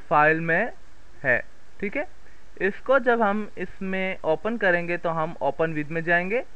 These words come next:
open with click करेंगे, उसके बाद choose default program को हम click करेंगे। ये आप देख सकते हैं कि यहाँ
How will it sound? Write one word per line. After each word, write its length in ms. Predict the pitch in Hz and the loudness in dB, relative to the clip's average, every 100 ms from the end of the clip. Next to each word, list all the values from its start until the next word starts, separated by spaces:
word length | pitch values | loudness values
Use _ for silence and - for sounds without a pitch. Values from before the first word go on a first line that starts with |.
| - - | -8 -2
open 340 | 143 - 170 | 0 2 0
with 180 | 165 - | 0 -4
click 240 | 170 170 - | -4 -4 2
करेंगे, 400 | 175 185 208 359 - - - - - | 4 4 -2 -4 -6 -10 -10 -8 -4
उसके 240 | 160 185 | -2 0
बाद 340 | 165 175 180 185 - - - | 4 6 6 4 -6 -10 -6
choose 320 | 208 233 247 202 | -2 0 0 0
default 540 | 196 - 175 175 190 - | -4 2 6 8 6 2
program 600 | 180 160 156 170 175 175 | 2 4 4 4 4 2
को 120 | 160 | 0
हम 120 | 147 | 0
click 260 | 139 147 147 | -2 -6 -2
करेंगे। 380 | 165 160 175 214 330 - - - - - - - - | 2 2 2 -4 -6 -8 -10 -8 -8 -8 -8 -8 -2
ये 140 | 185 | 6
आप 200 | 220 180 | 8 8
देख 240 | 156 175 - | 8 4 4
सकते 240 | 180 185 | -2 -2
हैं 160 | 185 202 | -2 -2
कि 100 | 202 | 0
यहाँ 320 | 170 151 156 | 4 4 4